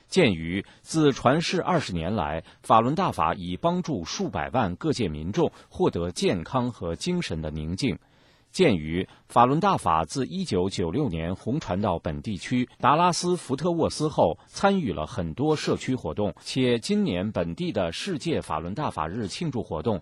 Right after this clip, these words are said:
在五月六日于布兰诺市 Russell Creek 公园举行，因此宣布德克萨斯州参议院表彰美南法轮大法学会的成就，并对这一难忘的世界法轮大法日给予最美好的祝愿，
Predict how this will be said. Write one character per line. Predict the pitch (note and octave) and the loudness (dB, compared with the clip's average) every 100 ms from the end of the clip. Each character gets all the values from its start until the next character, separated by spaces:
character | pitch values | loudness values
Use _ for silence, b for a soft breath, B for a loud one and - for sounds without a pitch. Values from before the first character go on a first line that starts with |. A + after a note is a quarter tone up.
| B | B
在 | C#3+ A#2+ | 4 4
五 | A#2 G2+ | 4 0
月 | A2 C#3 | 0 2
六 | G3 D#3 | 2 2
日 | F2+ E2+ b b | 2 -2 b b
于 | B2 D3+ D#3 | 2 4 4
布 | G#3 | 6
兰 | E3 G2 | 6 6
诺 | D3 F3+ F#2+ | 4 2 2
市 | - G2 D2+ G#2+ | 0 -2 -2 4
Russell | D3 F3 - F3 D#3 | 6 6 4 2 2
Creek | - D#3 F2+ - | 0 0 0 -6
公 | D3 D#3 | -2 0
园 | B2+ D#2+ | 2 0
举 | G2 F2 | -2 -4
行， | - D#2+ F#2 - _ _ | -6 -4 -4 -6 _ _
因 | E3 G3 | 4 4
此 | F#3 - D#2 | 2 -2 -2
宣 | A#2+ A2 | 0 0
布 | A#2 F#2 D2 b b | 2 -2 -2 b b
德 | - E3+ | 2 4
克 | G#3+ | 4
萨 | G3+ C#3 | 4 2
斯 | - C#3+ | 2 0
州 | E3 E3 | 0 0
参 | - F#3 | 0 -2
议 | F3 | -2
院 | F2 G2 E2 - | 0 2 2 -2
表 | - F#2+ E2+ | 0 2 2
彰 | E2+ F3+ F#3 | 4 2 2
美 | - F2+ E2+ | -2 -2 0
南 | E2+ G2+ | 0 -2
法 | - E2 | 0 -2
轮 | F2+ A#2+ | 0 -2
大 | C3+ | -4
法 | D2+ | -6
学 | C#2 F#2 | -8 -6
会 | G#2 B2+ | -4 -4
的 | D#2+ | -4
成 | - E2 | -6 -8
就， | E2 A2+ D2 B _ | -2 -2 -2 B _
并 | E3+ D#3+ | 0 2
对 | E3 C#3 | 4 4
这 | B2+ E3 | 4 0
一 | A#2 | 0
难 | F2+ D#2+ F#2 | 0 0 0
忘 | D#3+ D3 | 0 0
的 | F2 - | -2 -8
世 | - - D3 | -10 -6 -4
界 | D3+ G#2 | -2 -2
法 | D#2+ D2+ | -2 -6
轮 | D#2 F#2+ | -6 -4
大 | D3 | -4
法 | - D2 | -2 -4
日 | G2 C#3+ b b - | -2 -6 b b -2
给 | - | 0
予 | A2+ E2 D#2 | 0 -2 -6
最 | - D#3 F#2 | -2 0 0
美 | D#2 A#2+ | 0 -2
好 | B2 D#2+ | -2 -6
的 | - | -6
祝 | - G2+ | -4 -4
愿， | E2+ F2+ | -2 -2